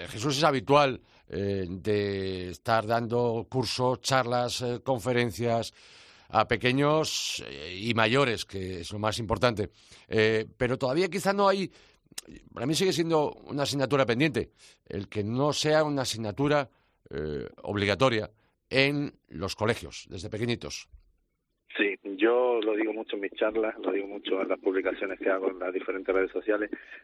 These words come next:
Speaker 2: En España tenemos una carencia brutal de educación vial. Eso, eso es impepinable, eso lo sabemos. Falta muchísima cultura vial en este país. Poquito a poco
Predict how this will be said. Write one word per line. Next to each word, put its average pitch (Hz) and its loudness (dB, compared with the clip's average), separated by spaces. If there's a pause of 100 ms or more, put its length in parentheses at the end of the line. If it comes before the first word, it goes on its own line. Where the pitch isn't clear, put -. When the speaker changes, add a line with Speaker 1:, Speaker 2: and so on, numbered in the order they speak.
(100)
Speaker 2:
En 101 2
España 104 0
tenemos 101 -2
una 104 0
carencia 101 -2
brutal 101 -2
de 104 0
educación 95 -2
vial. 85 0 (880)
Eso, 92 2
eso 87 -2
es 90 -4 (480)
impepinable, 95 2
eso 82 -4 (580)
lo 78 -2 (260)
sabemos. 120 2 (580)
Falta 104 2
muchísima 90 -2
cultura 95 0
vial 92 0
en 92 -6
este 95 -2
país. 98 0 (760)
Poquito 98 2
a 92 0
poco 117 0